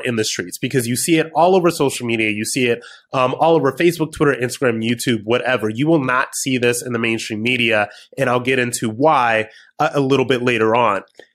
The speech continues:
But people are rising up against this stuff. And I do not believe in my core, I don't believe for a single second that all of these people are conservatives or Republicans.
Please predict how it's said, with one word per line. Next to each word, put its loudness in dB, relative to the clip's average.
But 0
people 2
are 4
rising 0
up 0
against -4
this -4
stuff. -8
And 0
I 0
do 0
not 2
believe 2
in 0
my 0
core, 4
I 0
don't 2
believe 4
for 2
a 2
single 0
second -4
that 2
all 4
of 0
these 2
people -2
are 2
conservatives 0
or -2
Republicans. -4